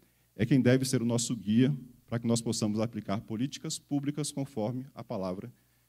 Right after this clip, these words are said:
de Deus. E um texto muito interessante que fala sobre isso, fala, "Heitor, mas a Bíblia fala sobre tudo?" Sim, a Bíblia tem vários textos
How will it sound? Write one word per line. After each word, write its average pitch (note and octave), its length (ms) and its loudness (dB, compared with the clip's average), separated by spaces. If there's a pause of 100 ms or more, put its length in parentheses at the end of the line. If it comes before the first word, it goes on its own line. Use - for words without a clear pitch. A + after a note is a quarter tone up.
(260)
de A#2+ 100 0
Deus. - 460 -6 (640)
E A#2 80 4
um A3 100 4
texto C#3 320 4
muito F3 140 4
interessante A#2+ 460 0
que A#2 80 -6
fala G2+ 220 -2
sobre G2+ 300 -2
isso, C#3+ 140 2
fala, G#2 140 -2
"Heitor, D3+ 200 0
mas C#3 200 0
a D3+ 60 -6
Bíblia E3+ 240 -4
fala C3+ 220 -2
sobre D3 280 -6
tudo?" - 260 -6
Sim, C#3 340 -4 (260)
a - 100 -16
Bíblia C3 240 -2
tem D3 140 -2
vários C3 680 0
textos - 560 -4